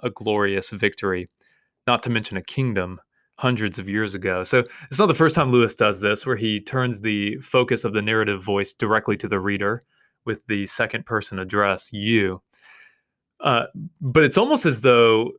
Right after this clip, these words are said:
Lewis is speaking from personal experience and is inviting the reader to recollect his or her own memories of great victories in their lives.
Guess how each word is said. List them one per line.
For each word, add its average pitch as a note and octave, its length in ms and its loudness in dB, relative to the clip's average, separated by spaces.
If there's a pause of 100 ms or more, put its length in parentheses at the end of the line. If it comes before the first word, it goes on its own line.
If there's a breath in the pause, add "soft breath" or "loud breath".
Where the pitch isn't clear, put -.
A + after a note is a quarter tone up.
(220)
Lewis C3+ 360 0
is A#2 80 -8
speaking B2 340 -6
from G#2 200 -6
personal C3 440 -6
experience F#2 800 -10
and A#2 200 -2
is G#2 120 -4
inviting G#2+ 480 0
the G2+ 120 0
reader G2+ 600 0 (480 soft breath)
to B2 220 2
recollect A#2 560 2
his B2+ 200 -2
or A#2 60 4
her B2 240 2
own B2 540 -4 (500)
memories G#2 600 -2
of G2+ 320 -2
great G2+ 300 0
victories F#2 720 -6 (480)
in A2+ 140 -4
their G2 160 4
lives. F#2 500 0